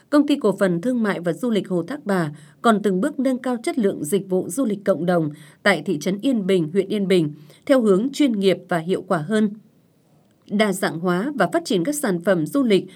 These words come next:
gắn với việc bảo tồn di sản văn hóa truyền thống của đồng bào các dân tộc trên địa bàn và bảo vệ môi trường sinh thái. Cùng với đó, tăng cường quảng bá,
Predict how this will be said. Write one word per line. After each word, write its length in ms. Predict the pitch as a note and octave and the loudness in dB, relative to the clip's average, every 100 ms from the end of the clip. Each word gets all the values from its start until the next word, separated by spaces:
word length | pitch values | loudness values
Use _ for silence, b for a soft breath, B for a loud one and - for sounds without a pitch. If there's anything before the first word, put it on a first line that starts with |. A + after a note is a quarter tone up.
| B | B
gắn 180 | G3+ G#3+ | 0 0
với 100 | D#4 | 0
việc 220 | D4+ G3 | -2 -2
bảo 200 | F#3 F#3 | 0 0
tồn 320 | D3+ F#3+ E3+ E3+ | 0 0 0 0
di 200 | C#4 C4 | -2 -2
sản 280 | A3 E3 | -2 -2
văn 160 | D3+ B3+ | -2 -2
hóa 160 | G#3+ A#3 | -4 -4
truyền 240 | A#3 E3 | 0 0
thống 220 | E3 E3 B3 | 0 -2 -2
của 80 | |
đồng 200 | F#3 E3+ | 0 0
bào 140 | E3+ D3+ | 0 -2
các 160 | C4+ | -4
dân 200 | C#4 B3+ | -2 -4
tộc 200 | A3 D#3+ D3 | -2 -4 -2
trên 140 | C4+ | -4
địa 100 | G3+ | -4
bàn 280 | E3+ E3 D3 D3 B B - | -2 0 0 -4 B B 2
và 120 | G#3+ | 4
bảo 160 | F#3+ | 4
vệ 200 | E3 F#3 | 2 0
môi 200 | A3+ C4+ - | 0 0 0
trường 220 | G#3 C#3 | 0 -2
sinh 240 | - A#3+ | -4 -6
thái. 320 | A3 F3+ A#3+ D4+ B B B B - | -4 -2 -2 -6 B B B B 0
Cùng 160 | B3 | 2
với 100 | A#3+ | 2
đó, 220 | G#3+ G3 B3+ | 2 0 2
tăng 180 | D4+ D4 | 2 4
cường 220 | G#3 F3 | 2 2
quảng 260 | G3+ E3+ E3 | 0 0 0
bá, 220 | F3 | 0